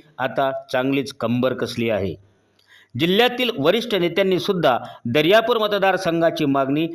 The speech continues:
वरिष्ठांकडे रेटून धरली आहे. त्यामुळे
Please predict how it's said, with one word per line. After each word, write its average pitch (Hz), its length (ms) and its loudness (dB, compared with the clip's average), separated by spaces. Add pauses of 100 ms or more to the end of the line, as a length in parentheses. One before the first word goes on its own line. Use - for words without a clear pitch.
(140)
वरिष्ठांकडे 139 720 0 (180)
रेटून 123 400 0
धरली 120 280 0
आहे. 104 300 0 (840)
त्यामुळे 151 360 0